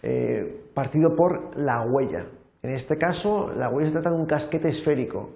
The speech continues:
puesto que hablamos de que el penetrador es una esfera. ¿Mm? Si vamos a un prontuario y consultamos la superficie del casquete, podemos sim-, eh,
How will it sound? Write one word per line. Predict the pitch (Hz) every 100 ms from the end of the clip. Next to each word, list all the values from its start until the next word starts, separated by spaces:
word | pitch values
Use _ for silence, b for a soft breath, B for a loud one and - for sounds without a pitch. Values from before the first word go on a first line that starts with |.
| - - _ -
puesto | 117 120
que | -
hablamos | 110 104 120 127 135 123
de | 131
que | 127
el | 123
penetrador | 123 131 - 110 127
es | 123 -
una | 123
esfera. | 127 - 127 101 - _ _ _ _ _ _
¿Mm? | 135 - B B B B
Si | - 127
vamos | 139 156
a |
un | 147
prontuario | 151 139 127 - 92 - - _
y | 110 107 104
consultamos | 113 - 110 - 127 135 131
la | 127
superficie | 127 127 135 123 131
del | 127
casquete, | 127 143 143
podemos | - 110 120 117 120
sim-, | 135 117 - - -
eh, | - 95